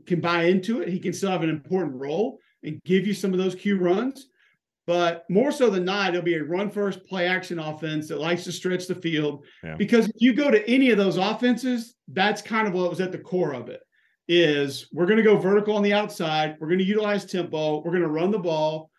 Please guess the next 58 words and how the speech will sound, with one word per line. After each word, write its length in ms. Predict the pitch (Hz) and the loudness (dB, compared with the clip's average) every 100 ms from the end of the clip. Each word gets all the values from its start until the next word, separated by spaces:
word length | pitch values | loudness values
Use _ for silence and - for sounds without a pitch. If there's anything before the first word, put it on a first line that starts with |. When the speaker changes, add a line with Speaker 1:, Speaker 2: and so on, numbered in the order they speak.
| _ - | _ -4
Speaker 1:
We're 100 | 165 | 2
gonna 120 | 196 | 6
make 160 | 202 | 6
it 120 | 185 175 | 4 2
difficult 380 | 202 202 214 | 0 0 -4
to 60 | 208 | -4
stop 360 | - 202 190 180 | -6 -2 -2 -2
because 280 | 165 185 | -4 -4
of 60 | 190 | -2
how 140 | 175 | -4
fast 380 | 175 180 185 180 | -4 -2 -2 -4
we 140 | 170 165 | -4 -2
go 200 | 170 160 | 0 0
when 220 | 175 254 | 0 0
we 80 | 226 | 0
run 220 | 180 160 | 0 -4
the 60 | |
ball. 380 | 143 143 151 160 | -6 -6 -6 -6
We'll 100 | 165 | -6
spread 380 | 160 - 196 214 | -10 -4 0 0
you 140 | 214 | 2
out 320 | 175 151 156 - _ _ _ _ _ | 0 0 -4 -8 _ _ _ _ _
and 160 | 175 175 | 2 6
then 260 | 175 170 | 6 6
obviously 760 | 170 180 180 175 185 180 170 160 147 - | 2 2 0 0 2 2 2 -2 -12 -2
play 160 | 202 | 2
to 140 | 202 185 | 4 2
our 120 | 170 | 0
playmakers 580 | 190 180 170 165 160 151 | -2 -2 -2 -4 -8 -10
from 180 | 170 170 | -6 -2
there. 400 | 165 135 123 123 _ _ _ | 0 -2 -4 -12 _ _ _
If 140 | - 175 | -4 0
it's 120 | 185 | 4
Evan 260 | 196 202 | 4 6
Ingram 320 | 185 196 208 196 | 6 6 4 4
over 140 | 190 | 4
the 80 | 185 | 2
middle 180 | 202 196 | 0 0
of 100 | 180 | 0
the 80 | |
field, 360 | 202 262 285 247 - | 0 0 0 -6 -8
we'll 180 | 156 226 | -2 0
use 200 | 233 233 | 0 0
him 140 | 269 | -2
a 60 | 262 | -2
lot. 340 | 151 120 - - | -6 -10 -16 -12
If 100 | 139 | -8
it's 140 | 180 | -8
Laquan 400 | 175 - 185 196 | -8 -2 0 0
Treadwell 320 | 202 208 202 | 0 2 4
on 120 | 196 | 2
the 120 | 190 208 | 0 -4
outside, 420 | 233 247 277 294 - | -6 -8 -8 -8 -12
we'll 300 | - 127 156 | -18 -4 2
use 180 | 220 226 | 4 6
him 180 | 240 294 | 4 2
a 20 | |
lot. 340 | 262 143 64 | 0 -2 -8